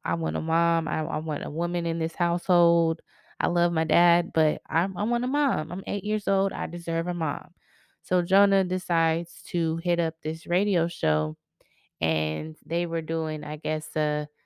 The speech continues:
"Make a wish Christmas, make a Christmas wish" segment. And so for his Christmas wish, it was for his dad to get a wife. And so the doctor, the lady that runs the show, her name is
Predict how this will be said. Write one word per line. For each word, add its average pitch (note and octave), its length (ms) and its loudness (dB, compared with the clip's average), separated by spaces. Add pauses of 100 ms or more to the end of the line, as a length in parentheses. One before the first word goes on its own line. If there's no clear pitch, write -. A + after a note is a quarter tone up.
(240)
"Make F#3 240 0
a E3+ 100 4
wish F3 340 0
Christmas, G3 680 0
make F3+ 160 -4
a F3 60 -2
Christmas F3+ 580 -8
wish" E3 380 -2 (100)
segment. D#3 640 -2
And D#3+ 180 -4
so D#3+ 300 0
for D#3+ 100 0
his E3 240 -2
Christmas E3 560 -4
wish, A3+ 520 0
it F3+ 180 0
was E3 460 0
for E3 320 2 (440)
his F3+ 280 -2
dad D#3 420 0
to F#3+ 80 0
get D#3+ 400 -2
a F#3 120 0
wife. B3+ 440 0 (1300)
And F#3+ 160 -4
so G3+ 140 0
the F#3+ 100 -2
doctor, F#3 580 -2 (520)
the - 80 -4
lady A3 260 2
that F3+ 240 0
runs F3 240 -2
the E3+ 80 -4
show, E3 300 0
her E3+ 100 -2
name D#3+ 300 -4
is D#3 140 -8